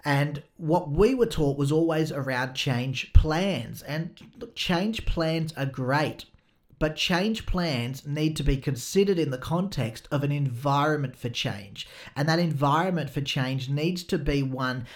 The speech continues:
that guides that square peg where you need it to go. It's, it's, it's like this, right?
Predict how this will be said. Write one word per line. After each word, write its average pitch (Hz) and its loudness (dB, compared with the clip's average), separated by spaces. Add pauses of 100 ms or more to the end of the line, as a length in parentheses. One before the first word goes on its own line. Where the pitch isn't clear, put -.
(120)
that 123 -4
guides 147 2
that 120 -4
square 139 2
peg 135 4
where 123 0
you 123 -2
need 123 -2
it 117 -8
to - -6
go. 135 2
It's, 113 -8
it's, - -4
it's 175 -4
like 202 2
this, 113 -4
right? 123 -4